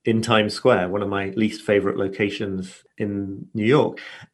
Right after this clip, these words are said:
And it was really obvious to me in that moment that the only problem was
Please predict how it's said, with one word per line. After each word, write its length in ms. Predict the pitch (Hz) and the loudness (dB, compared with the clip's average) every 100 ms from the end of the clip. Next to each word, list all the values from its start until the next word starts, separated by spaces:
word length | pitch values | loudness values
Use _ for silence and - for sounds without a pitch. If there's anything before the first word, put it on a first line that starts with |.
| - _ _ _ _ _ - | -20 _ _ _ _ _ 0
And 100 | 160 | 6
it 60 | |
was 120 | 170 | 6
really 520 | 170 180 240 277 262 226 | 6 6 6 6 6 6
obvious 400 | 208 165 143 - | 4 6 4 4
to 80 | 120 | 4
me 140 | 113 | 6
in 120 | 110 | 6
that 160 | 117 131 | 4 4
moment 280 | 123 117 117 | 4 4 2
that 100 | 123 | 4
the 180 | 139 | 4
only 720 | 156 160 185 180 170 156 147 - _ | 8 8 10 10 8 6 0 -8 _
problem 600 | - 135 131 110 98 95 - _ _ _ _ _ _ _ | 4 6 8 6 4 -2 -12 _ _ _ _ _ _ _
was 360 | 123 117 - | 6 6 4